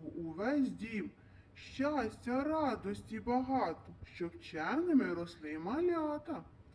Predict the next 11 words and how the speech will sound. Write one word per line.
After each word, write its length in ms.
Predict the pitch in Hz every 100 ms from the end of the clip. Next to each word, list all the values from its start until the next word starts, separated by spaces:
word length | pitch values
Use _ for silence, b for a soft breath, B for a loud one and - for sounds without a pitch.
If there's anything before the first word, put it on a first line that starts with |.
| B B B B B B B
А 200 | - 165
коли 560 | 175 - 220 233 240 220
настане 840 | 180 180 196 - 196 180 170 165
рано, 680 | 160 170 233 302 277 214 180 - B B
дітки 560 | 214 254 269 269 - 294
вдячні 680 | 262 285 285 202 202 226
Миколаю, 880 | 226 214 220 240 233 226 202 160 151 -
всі 360 | - - 175 247
бажання 800 | 277 294 294 262 262 233 202 190
він 160 | 190 196
здійснив, 680 | 180 214 226 - 202 156